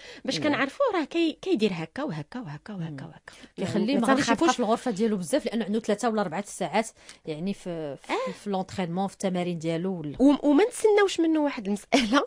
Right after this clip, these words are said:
Speaker 2: مهم.
Speaker 1: ما نتسناوش منه يخرج بوحدو ويقول لنا: "بغيت نجلس معاكم".
Speaker 2: آه.
Speaker 1: مع ان كاين بعض،
Speaker 2: إيه، لا حالة
Speaker 1: كاين،
Speaker 2: نادرة.
Speaker 1: آه، كاين بعض المراهقين اللي كيديروها، ولكن ما نتسناوهاش منهم. هنا
Speaker 2: مم.
Speaker 1: خصنا حنا نكونوا بعد، حيت بعض المرات تيجيو يبغيو يجلسوا معنا، حنا ما تنكونوش مساليين.
Speaker 2: مم.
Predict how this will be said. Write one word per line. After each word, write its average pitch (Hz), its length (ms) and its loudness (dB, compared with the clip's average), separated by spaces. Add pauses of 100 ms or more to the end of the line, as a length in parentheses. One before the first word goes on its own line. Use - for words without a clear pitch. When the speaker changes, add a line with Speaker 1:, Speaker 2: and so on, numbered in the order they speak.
(100)
Speaker 2:
مهم. 202 280 0
Speaker 1:
ما 240 80 6
نتسناوش 214 580 2
منه 285 320 4
يخرج 240 360 2
بوحدو 233 420 2
ويقول 233 260 2
لنا: 247 160 4
"بغيت 254 240 2
نجلس 233 340 2
معاكم". 175 420 0
Speaker 2:
آه. 156 100 -4
Speaker 1:
مع 208 240 6
ان 262 80 6
كاين 403 480 8
بعض، 277 200 12
Speaker 2:
إيه، 302 220 6
لا - 100 4
حالة 508 300 6
Speaker 1:
كاين، 392 380 8
Speaker 2:
نادرة. 240 180 2
Speaker 1:
آه، 240 200 8
كاين 320 280 6
بعض 302 280 6
المراهقين 285 720 8
اللي 269 120 6
كيديروها، 294 360 6
ولكن 403 420 6
ما 494 160 6
نتسناوهاش 330 640 6
منهم. 190 280 2
هنا 220 240 4 (320)
Speaker 2:
مم. 180 160 -4
Speaker 1:
خصنا 170 240 0
حنا 320 160 2 (120)
نكونوا 339 240 2
بعد، 226 300 0
حيت - 280 -4
بعض 247 140 2
المرات 605 280 4
تيجيو 381 240 4 (160)
يبغيو 311 180 0
يجلسوا 254 300 -4
معنا، 277 180 -2
حنا 605 180 0
ما 605 60 0
تنكونوش 554 520 2
مساليين. 202 380 0
Speaker 2:
مم. 165 320 -12